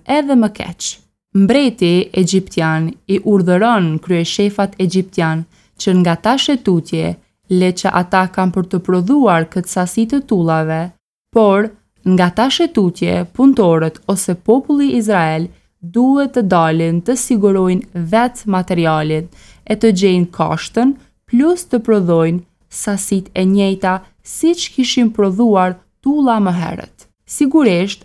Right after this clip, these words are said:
ata provojnë, por e kishin të pamundur. Ata shpërndahan me gjetë kashtën, me gjetë materialin, po kur vjen puna te prodhimi, ata nuk munden me realizu këtë plan,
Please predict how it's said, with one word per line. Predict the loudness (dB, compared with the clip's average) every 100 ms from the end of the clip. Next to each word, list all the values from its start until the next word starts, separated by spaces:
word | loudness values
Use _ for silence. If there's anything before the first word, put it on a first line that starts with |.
| _
ata | -6 -2 0 0 -4 _ _ -2
provojnë, | 0 2 2 2 2 -2 -2
por | 0
e | 0
kishin | 0 -2 0 0 0
të | -2
pamundur. | 0 2 4 2 -2 -6 -10 -16 _ _ -6
Ata | -2 0 0
shpërndahan | -2 0 4 4 4 2 2
me | 2
gjetë | 2 0 0
kashtën, | -2 -2 -4 -6 -4 -4 -4
me | -2 0
gjetë | 0 -2 -2
materialin, | -2 0 0 0 0 -2 -4 -8 _ _ _ -2
po | -2
kur | 0 0
vjen | 2 2 2 0
puna | 0 0 2 -2 -6 _ _
te | -4
prodhimi, | 0 0 2 2 0 -2 -4 -8 -8
ata | -6 -2 0
nuk | 2 0 2
munden | 4 6 6 4
me | 2 2
realizu | 0 0 0 0 -2
këtë | -4 -12 -10
plan, | -10 -10